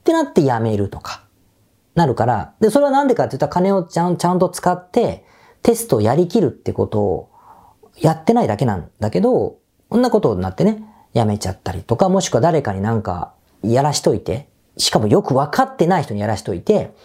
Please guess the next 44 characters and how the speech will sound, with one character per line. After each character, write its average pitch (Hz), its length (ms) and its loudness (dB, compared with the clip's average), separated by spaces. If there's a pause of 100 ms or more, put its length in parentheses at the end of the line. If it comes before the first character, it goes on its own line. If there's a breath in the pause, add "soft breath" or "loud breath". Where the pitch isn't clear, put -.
(320 loud breath)
「成 175 220 2
果 123 100 2
出 127 100 0
て 127 60 0
な 107 120 -2
い 101 40 -6
か 101 80 -6
ら 95 80 -4
ダ 113 140 0
メ 196 80 2
ね、 127 160 -2
広 107 180 -2
告」 107 240 -4
っ - 20 -10
て - 140 -4
判 180 220 0
断 120 100 0
を 104 40 -6
す - 60 -8
る 113 60 0
人 160 140 -2
が 117 80 0
す - 180 2
っ - 20 -6 (200)
ご - 120 2
い - 40 -6
多 117 140 2
い 101 40 -2
で 95 60 -6
す。 - 180 -14 (880 soft breath)
こ 294 100 2
れ 311 60 2
は 269 80 2
別 196 160 2
に 208 40 2
悪 214 160 2
い 285 60 2
こ 170 80 2
と - 60 -4
じ 110 60 -4
ゃ - 20 -2
な 113 80 -2
く - 20 -16
て、 120 420 -2